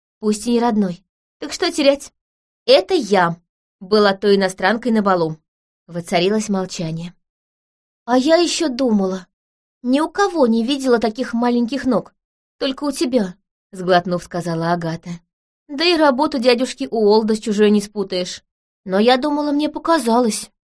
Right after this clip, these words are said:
Мне нужно было держать принца подальше от девушки в голубом.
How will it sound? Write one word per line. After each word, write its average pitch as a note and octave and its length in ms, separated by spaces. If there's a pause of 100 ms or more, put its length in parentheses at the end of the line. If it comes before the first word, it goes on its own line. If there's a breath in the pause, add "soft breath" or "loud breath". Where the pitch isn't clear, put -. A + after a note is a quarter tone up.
(400)
Мне F4+ 260
нужно D4+ 320
было C4 220
держать B3 380
принца D4 460 (440)
подальше C4+ 560
от G3+ 140
девушки A#3 440
в A3 80
голубом. G3 520